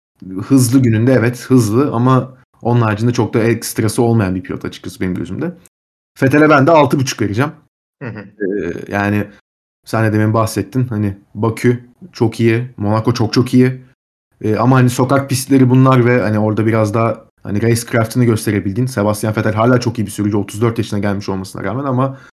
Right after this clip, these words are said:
Speaker 1: e, performans beklenen bazı yerlerde de, e, geride kaldığını düşünüyorum ben. Yani o da hani araba evet beklentinin altındaydı ama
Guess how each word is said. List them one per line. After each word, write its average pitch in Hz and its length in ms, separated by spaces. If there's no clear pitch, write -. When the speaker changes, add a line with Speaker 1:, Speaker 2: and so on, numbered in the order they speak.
Speaker 1:
e, 98 580
performans 113 500
beklenen 113 320
bazı 110 280
yerlerde 104 440
de, 113 340
e, 101 160
geride 107 320
kaldığını 104 340
düşünüyorum 101 420
ben. 90 160
Yani 92 140
o 98 120
da 107 260
hani 92 240
araba 110 500
evet 107 440
beklentinin 110 520
altındaydı 113 440
ama 123 320